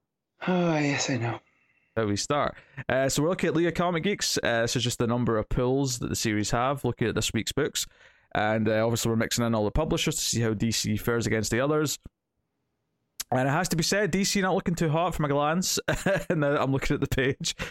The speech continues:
Speaker 1: Yeah, I mean, well, considering we're only covering four
Speaker 2: <coughs>
Speaker 1: books, uh, you know, eh, that's,
Speaker 2: It's only four books. One
Speaker 1: Yeah.
Speaker 2: is Swamp Thing, which is a bit more niche.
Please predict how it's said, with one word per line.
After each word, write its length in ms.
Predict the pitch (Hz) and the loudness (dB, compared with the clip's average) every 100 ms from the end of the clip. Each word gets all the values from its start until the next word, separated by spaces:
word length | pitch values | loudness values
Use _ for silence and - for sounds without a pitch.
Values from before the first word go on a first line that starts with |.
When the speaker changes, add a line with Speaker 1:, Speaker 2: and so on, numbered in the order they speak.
| 156 143 - | -4 -4 0
Speaker 1:
Yeah, 220 | 311 339 | 0 2
I 100 | 277 | 2
mean, 260 | 269 254 226 | 4 2 2
well, 260 | 226 - | 2 0
considering 480 | - 196 214 208 180 | 0 0 0 2 2
we're 160 | 175 170 | 2 2
only 220 | 165 143 | 0 0
covering 320 | 147 - 135 - | 0 0 -2 -2
four 160 | 139 | -2
Speaker 2:
<coughs> 0 | |
Speaker 1:
books, 460 | 131 151 - 139 104 | 0 0 0 -2 0
uh, 300 | 143 143 139 _ _ _ _ _ _ _ - 220 | 0 0 -2 _ _ _ _ _ _ _ -8 -2
you 100 | 170 | 0
know, 240 | 139 151 _ - | 0 -4 _ -2
eh, 180 | 254 285 | 0 0
that's, 560 | 285 262 - - - - _ _ _ _ _ _ - | 0 -2 -2 -4 -4 -6 _ _ _ _ _ _ -4
Speaker 2:
It's 200 | 170 - | -2 0
only 300 | - 226 247 | 0 2 2
four 260 | 233 208 190 | 2 2 2
books. 440 | 147 170 - - | 2 0 0 -2
One 540 | 147 135 170 180 185 180 | 0 0 2 2 2 2
Speaker 1:
Yeah. 120 | 139 | 0
Speaker 2:
is 80 | 151 | 0
Swamp 360 | - 151 104 | 0 0 0
Thing, 320 | - 151 147 139 | 0 0 2 0
which 160 | 127 | 0
is 80 | 123 | 2
a 40 | |
bit 140 | 120 - | 2 2
more 180 | 135 127 | 0 2
niche. 500 | 120 123 - - | 2 0 0 -2